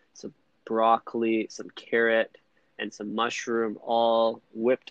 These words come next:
up with a little bit of, uh, soy sauce and a few other things, uh, on a nice bed of, uh, coconut basmati rice. It was a, a lovely meal, a little heavy for the hot summertime, but I,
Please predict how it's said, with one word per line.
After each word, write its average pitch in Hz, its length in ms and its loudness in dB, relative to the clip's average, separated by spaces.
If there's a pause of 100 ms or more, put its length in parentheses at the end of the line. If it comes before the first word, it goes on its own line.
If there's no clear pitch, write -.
up 127 220 4
with 117 180 -6
a 110 40 -4
little 110 280 -2
bit 110 240 -2
of, 107 180 -2
uh, 104 340 -6 (180)
soy 123 260 -2
sauce 113 480 -4
and 113 80 -12
a 107 60 -16 (100)
few 107 160 -6
other 117 240 -4
things, 123 520 -6 (800)
uh, 123 340 8
on 127 180 4
a 117 60 0
nice 127 480 0
bed 135 340 6
of, 113 340 -2
uh, 104 420 -8 (1000)
coconut 123 480 -2
basmati 110 580 -2
rice. 120 560 0
It 117 60 -8
was 113 240 -6
a, 113 180 -2 (160)
a 117 60 -2
lovely 120 460 2
meal, 113 420 -4 (100)
a 127 40 -8
little 139 200 6
heavy 147 380 2
for 113 360 -2 (120)
the 117 80 -6
hot 120 300 2
summertime, 131 640 -2
but 110 220 -2 (680)
I, 117 180 -4